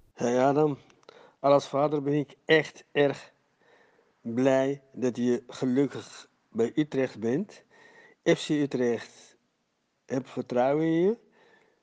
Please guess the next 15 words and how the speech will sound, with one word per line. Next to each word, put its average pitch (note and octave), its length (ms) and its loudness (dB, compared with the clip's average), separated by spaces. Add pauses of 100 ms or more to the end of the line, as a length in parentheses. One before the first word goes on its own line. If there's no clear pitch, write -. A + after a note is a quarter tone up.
(500)
Gefeliciteerd D#3 1040 2 (260)
met B2+ 180 -2
je B2 140 0
contractverlenging. E3+ 1000 0 (100)
F D3 200 -2
C - 20 -12
Utrecht C#3+ 500 -2
is C#3 180 -8
een A2+ 120 -2
hele C#3 460 0
mooie B2+ 520 0
club D#3 380 0 (300)
met C3 240 -2
trouwe D3+ 300 0
fans. F3 440 0